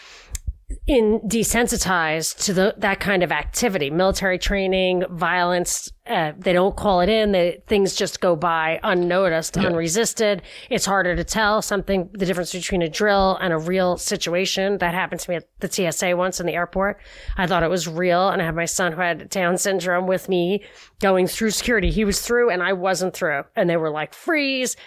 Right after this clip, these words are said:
Speaker 1: And they started freaking out. And I was like, "This kid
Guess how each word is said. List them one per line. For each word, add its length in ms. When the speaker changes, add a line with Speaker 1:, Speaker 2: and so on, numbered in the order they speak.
Speaker 1:
And 120
they 80
started 240
freaking 320
out. 100
And 80
I 40
was 100
like, 160
"This 320
kid 500